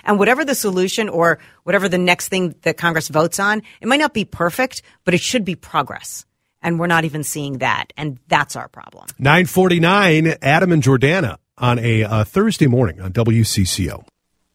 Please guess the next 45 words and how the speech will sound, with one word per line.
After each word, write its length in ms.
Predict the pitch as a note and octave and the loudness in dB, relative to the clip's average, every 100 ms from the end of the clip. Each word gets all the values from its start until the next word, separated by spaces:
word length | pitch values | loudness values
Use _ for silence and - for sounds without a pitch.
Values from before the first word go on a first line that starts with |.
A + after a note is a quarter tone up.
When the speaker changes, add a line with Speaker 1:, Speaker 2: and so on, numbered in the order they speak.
| _ _ _ _ _ _ _ _ - | _ _ _ _ _ _ _ _ -2
Speaker 2:
You 80 | B2 | 2
know, 40 | |
we 80 | A#2 | 2
were 60 | |
talking, 440 | G#2 C3 C3 B2+ A2+ | 4 4 4 4 2
uh, 280 | G#2 F#2+ E2+ - _ _ _ _ _ _ _ - | 2 2 -2 -8 _ _ _ _ _ _ _ -2
actually, 360 | A2 - F2+ | -2 0 -4
Vanita 640 | D#2+ - A2 B2 D3 A#2+ G#2+ | -6 -2 2 2 2 2 2
and 100 | G2+ | 0
Jimmy 280 | F#2 D#3+ C3 | 2 2 2
brought 300 | G2+ F2+ D#2+ | 0 -2 -4
it 80 | D#2 | -8
up 200 | F#2 - | -8 -6
about 460 | - G2+ G2 F#2 E2+ _ _ _ - - _ _ _ _ _ - | -2 2 4 4 -2 _ _ _ -20 -20 _ _ _ _ _ 0
lookalikes. 540 | B2 - F#2 - - | 0 2 -4 -6 -2
By 140 | C3+ C3 | 2 4
the 80 | |
way, 160 | A#2 B2 | 4 2
I 100 | F2+ | 0
looked 320 | E2+ A2+ - | -2 -2 0
up 120 | A#2+ | -2
the 60 | G2 | -2
person 380 | - G#2+ A#2 A#2 | 0 0 2 -2
that 140 | F2 | -2
they 100 | F#2+ F#2 | -4 -6
said 240 | - F2 | -6 -4
you 180 | G#2 D3 | -2 -2
did. 260 | - F#3+ - | 0 0 -2
<laughs> 880 | _ _ _ _ _ - G#4+ - - | _ _ _ _ _ -20 -18 -14 -4
We're 160 | D3+ | -2
way 280 | A2 D#3 D#3+ | 2 2 2
off. 260 | F#2+ F2 - | -2 -6 -8
Speaker 1:
Yeah, 80 | A#3 | -4
what'd 160 | G#3+ G3+ | -2 0
you 40 | |
think 160 | G#3+ G#3 | 0 0
Speaker 2:
<laughs> 80 | F#3 | 0
I'm 60 | E3 | 0
Speaker 1:
about 80 | |
Speaker 2:
sorry. 100 | F#3+ D#3+ - - - | 0 -2 -4 -8 -4
Speaker 1:
that? 100 | G#3 | -4
What's 140 | A#3 | -2
her 100 | D4+ | 0
name? 240 | E4 E4+ G4 - F3 C#3+ G2+ - | 2 2 -2 -8 -12 -14 -18 -8
Speaker 2:
Uh, 640 | - A2 G#2+ G2+ G2 F#2+ | -2 2 2 4 2 2